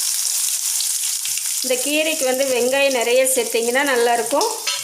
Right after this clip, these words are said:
அதுவும் வந்து சின்ன வெங்காயம் சேர்த்திங்கன்னா இனிமே நல்லா டேஸ்ட்டாக இருக்குங்க. இது வந்து நல்லா கலந்து விட்டுறலாங்க. ஒரு கொத்து கறிவேப்பிலை சேர்த்திக்கலாம். வெங்காயம் நல்லா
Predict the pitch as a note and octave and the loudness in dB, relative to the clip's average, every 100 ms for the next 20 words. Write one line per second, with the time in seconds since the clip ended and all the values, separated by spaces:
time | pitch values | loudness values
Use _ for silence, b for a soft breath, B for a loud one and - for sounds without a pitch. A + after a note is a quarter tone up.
0 | - - C#4 C4+ D#4+ E4+ C#4+ D4+ D4+ D4 | -8 -6 -2 2 2 2 0 0 0 2
1 | D#4+ D#4+ D4+ D4 D4 C#4 B3+ C4+ C4+ D#4+ | 2 2 2 2 2 0 0 0 0 0
2 | D#4 C4 C4+ C#4+ C#4 A#3+ B3+ B3+ B3 B3+ | 2 2 2 2 2 2 2 2 2 2
3 | - C4 A3 G#3+ G#3 G#3 G#3 - - - | 0 2 0 0 0 0 -2 -2 -4 -2
4 | - A#3 A#3+ C#4+ C4 A#3+ B3+ A#3 A#3 C4 | -2 0 2 2 2 2 0 0 2 2
5 | B3+ A#3+ - A#3 A#3 A#3 D4 B4 B4+ - | 2 0 0 2 2 2 2 2 -2 -6
6 | - - - - - - - C4+ B3 B3 | -8 -8 -8 -10 -10 -10 -2 2 4 2
7 | D4 C4 A#3 B3+ C4+ C4+ B3+ B3 A#3 A#3 | 2 2 2 4 2 2 0 2 0 0
8 | A3+ A#3 D4 A#4 - - - - - - | 0 2 2 0 -6 -10 -10 -10 -12 -12
9 | - - - - - - - B3 C4 C4+ | -12 -10 -8 -8 -8 -6 -2 0 2 2
10 | B3+ B3 A3 B3 | 2 2 2 2